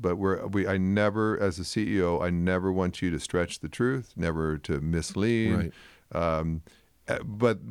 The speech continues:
Speaker 1: the problem is that we have a competitor who actually has a better product than we do right now. <laughs> And so if people ask us, ask you point blank, "Is this your product?" You know,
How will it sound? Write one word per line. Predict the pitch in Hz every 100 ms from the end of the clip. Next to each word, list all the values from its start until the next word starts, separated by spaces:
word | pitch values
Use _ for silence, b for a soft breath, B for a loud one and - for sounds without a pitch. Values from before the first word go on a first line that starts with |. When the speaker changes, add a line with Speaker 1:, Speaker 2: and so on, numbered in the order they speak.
| 104
Speaker 1:
the | 113
problem | - 127 131 113
is | 104 113 110
that | 98 95 -
we | 117 107
have | 98
a | 101
competitor | 101 85 117 131 95 98
who | 104
actually | 95 104 98
has | 98 -
a |
better | 82 95 95
product | 113 104 113 -
than | 113
we | 151
do | 123 90
right | 90 92
now. | 87 98 -
<laughs> |
And | 143 -
so | 165 123 - B B B
if | 107 101
people | - 123 - 113
ask | 107 113 - 113
us, | 101 92 -
ask | 117 113 104 104
you | 92
point | - 123 101 98
blank, | 123 127 90 101
"Is | 92 85
this | - 98 104 -
your | 107 135
product?" | 127 107 95 95 107 -
You | 98
know, | 92 101